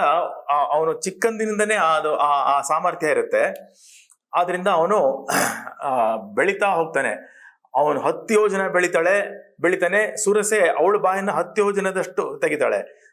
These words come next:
ಇವನು ಇಪ್ಪತ್ತು ಯೋಜನದಷ್ಟು ಬೆಳಿತಾನೆ. ಸುರಸೆ ಅವಳ ಬಾಯಿನ ಇಪ್ಪತ್ತು ಯೋಜನದಷ್ಟು ತೆಗಿತಾಳೆ. ಹೀಗೇನೆ ತೊಂಬತ್ತು ಯೋಜನದಷ್ಟು ಬೆಳೆದು ಅವಳ ಬಾಯಿ ಅಷ್ಟು ದೊಡ್ಡದಾದ್ಮೇಲೆ ಆಂಜನೇಯ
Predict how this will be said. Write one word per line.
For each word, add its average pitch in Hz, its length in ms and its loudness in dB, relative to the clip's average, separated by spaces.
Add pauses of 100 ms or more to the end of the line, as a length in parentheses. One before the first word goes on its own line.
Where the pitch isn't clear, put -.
ಇವನು 180 160 0
ಇಪ್ಪತ್ತು 208 500 -4
ಯೋಜನದಷ್ಟು 208 560 2
ಬೆಳಿತಾನೆ. 185 680 0
ಸುರಸೆ 196 440 0 (540)
ಅವಳ 196 220 4
ಬಾಯಿನ 185 320 0
ಇಪ್ಪತ್ತು 185 560 -6
ಯೋಜನದಷ್ಟು 190 800 0
ತೆಗಿತಾಳೆ. 135 680 -2 (340)
ಹೀಗೇನೆ 208 260 0
ತೊಂಬತ್ತು 214 580 -2
ಯೋಜನದಷ್ಟು 190 880 -2
ಬೆಳೆದು 147 680 0 (260)
ಅವಳ 156 160 2
ಬಾಯಿ 165 400 2
ಅಷ್ಟು 156 580 0
ದೊಡ್ಡದಾದ್ಮೇಲೆ 160 760 0 (1000)
ಆಂಜನೇಯ 208 600 2